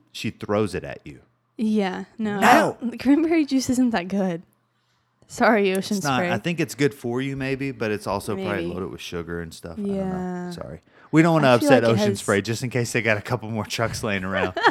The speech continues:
Speaker 1: We love you too.
Speaker 2: Uh.
Speaker 1: Um, so that was one I thought we could look at, uh, and, and maybe report back on, is kinda having a plan as to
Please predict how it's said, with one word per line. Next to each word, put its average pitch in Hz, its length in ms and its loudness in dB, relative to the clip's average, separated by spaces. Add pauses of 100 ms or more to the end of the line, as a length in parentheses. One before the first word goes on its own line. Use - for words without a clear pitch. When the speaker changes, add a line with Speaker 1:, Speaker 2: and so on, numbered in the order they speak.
(260)
Speaker 1:
We 143 100 2
love 156 240 4
you 156 80 0
too. 107 280 0 (440)
Speaker 2:
Uh. 294 800 -8
Speaker 1:
Um, 151 540 8
so 160 180 6
that 180 260 8
was 165 160 4
one 175 220 4
I 156 100 6
thought 151 240 4
we 147 100 0
could 147 140 2
look 135 260 2
at, 131 480 4
uh, 110 960 2 (160)
and, 113 260 0
and 113 180 -4
maybe 120 240 0
report 107 460 -2
back 95 340 -2
on, 104 360 -4
is - 140 -10
kinda 101 240 -4
having 98 280 -4
a 87 80 -6
plan 95 480 -4
as 90 320 -6
to 90 560 -4